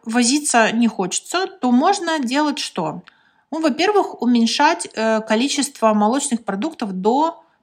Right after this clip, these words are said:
толерантной дозы. Я никогда не рекомендую полное исключение, потому что вот это совершенно неразумно. И я думаю, что, Лиза, вы тут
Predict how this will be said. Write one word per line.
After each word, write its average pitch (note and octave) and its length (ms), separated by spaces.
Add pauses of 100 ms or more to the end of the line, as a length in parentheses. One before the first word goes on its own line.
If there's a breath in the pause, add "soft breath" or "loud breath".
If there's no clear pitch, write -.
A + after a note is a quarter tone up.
толерантной A3+ 640
дозы. F#3 380 (680 soft breath)
Я B3+ 200
никогда D4+ 360
не D#4 100
рекомендую A3+ 640
полное B3+ 360
исключение, F#3+ 680 (180)
потому A3+ 300
что C#4+ 180
вот A3+ 140
это D#4 160
совершенно B3 400
неразумно. G#3 760 (100)
И G#3 80
я G#3+ 180
думаю, G3+ 280
что, G3+ 200
Лиза, G3 280
вы G3 140
тут - 280